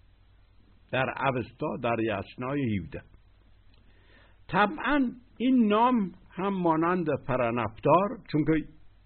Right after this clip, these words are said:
نام دیگر این آتش جان چی است؟ پرنپتار.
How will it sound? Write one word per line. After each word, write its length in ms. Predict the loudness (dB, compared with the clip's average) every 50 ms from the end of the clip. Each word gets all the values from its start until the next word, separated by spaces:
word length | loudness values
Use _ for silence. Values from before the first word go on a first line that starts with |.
| -20 -20 -20 -20 _ _ -20 -20 -20 -20 _ -8 -2
نام 300 | 2 2 4 4 4 4
دیگر 300 | 4 4 4 4 4 4
این 280 | 2 0 0 0 0 -2
آتش 360 | -2 -4 -6 -6 -4 -6 -8 -6 -8 -8 -6
جان 200 | -4 -4 -4 -6
چی 140 | -6 -6 -6
است؟ 220 | -8 -8 -10 -14 -18 -20 -20 -20 -20 -20 -20 -10 -6
پرنپتار. 720 | -2 0 0 0 0 -2 -4 -6 -8 -10 -12 -12 -12 -12